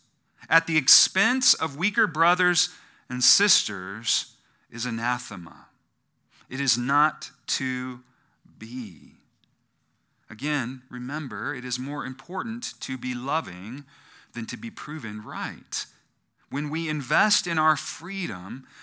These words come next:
we are letting what you regard as good to be spoken of evil. And that's point three. How should we love the weak? Don't let the good, that is good, deemed good by God, be spoken of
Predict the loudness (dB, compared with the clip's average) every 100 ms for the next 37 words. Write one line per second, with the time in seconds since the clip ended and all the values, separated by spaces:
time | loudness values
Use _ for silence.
0 | -12 -6 0 6 6 6 0 -4 2 2
1 | 2 -2 -2 -4 -4 -4 -2 4 4 4
2 | -2 -2 0 0 -2 -2 0 0 -2 -6
3 | -8 -10 -10 -6 -6 -6 -8 -8 -6 -4
4 | -4 -4 -6 -6 -6 -4 -2 -4 -12 -18
5 | 2 6 6 4 -2 -4 0 2 2 -2
6 | -2 -2 -4 -12 -20 -6 4 4 4 2
7 | 0 0 2 4 4 2 -2 -6 _ _
8 | _ _ _ _ _ -8 -4 -2 -4 2
9 | 4 6 4 2 -4 _ _ _ -2 4
10 | 4 4 2 2 2 4 2 6 8 8
11 | 6 0 -4 -10 _ _ _ _ -2 2
12 | 2 2 -2 -2 -6 -6 -8 -14